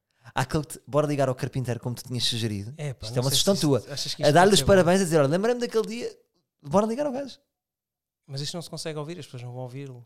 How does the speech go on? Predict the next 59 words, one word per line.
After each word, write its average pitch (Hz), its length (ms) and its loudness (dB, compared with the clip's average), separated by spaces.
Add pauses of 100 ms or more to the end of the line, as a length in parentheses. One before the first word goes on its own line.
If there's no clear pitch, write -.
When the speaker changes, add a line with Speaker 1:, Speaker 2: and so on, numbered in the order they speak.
Speaker 2:
percebes? 113 400 -16 (280)
Speaker 1:
Conseguem, 247 360 -8
claro 208 200 -8
que - 40 -12
conseguem. 220 400 -10 (460)
Speaker 2:
Estão, 156 220 -18
estão 160 160 -10
a 160 40 -4
ouvir? 135 160 -10
Speaker 1:
Ah, 135 160 0
eu 117 60 -16
tens 123 180 -6
é 139 60 -4
que 127 80 -12
me 127 80 -6
dar 127 140 0
o - 20 -2
meu 131 140 -2
número. 110 360 -4 (800)
Que - 80 -14
é - 20 -8
uma 120 100 -6
Speaker 2:
Não, 147 60 -6
Speaker 1:
chatice. 143 480 -8
Speaker 2:
deixa 165 180 -4
estar, 113 320 -10
deixa 123 200 -12
estar. 135 160 -14
Nó-, 202 180 -4
nós, 202 260 -8
Speaker 1:
Tu 180 60 -14
Speaker 2:
nós 190 120 -4
Speaker 1:
é - 40 -4
que - 60 -6
me - 20 -6
Speaker 2:
no 214 60 -2
Speaker 1:
sugeriste 214 260 0
Speaker 2:
próximo, 190 200 2
Speaker 1:
isto. 180 80 -4
Speaker 2:
no 185 60 -4
próximo 180 280 -6
fazemos 147 280 -10
isso, 117 200 -14
sim. 165 100 -10
Speaker 1:
Tu 135 60 -6
é 147 40 -6
que 147 100 -12
sugeriste. 202 300 -4
Speaker 2:
Sim, 294 40 -4
mas 226 100 -4
podemos 233 180 -8
fazer 220 220 -4
isso, 226 160 -8
acho 196 100 -6
que - 60 -12
isso 185 100 -12
pode 180 140 -8
ser 185 80 -8
engraçado. 165 480 -10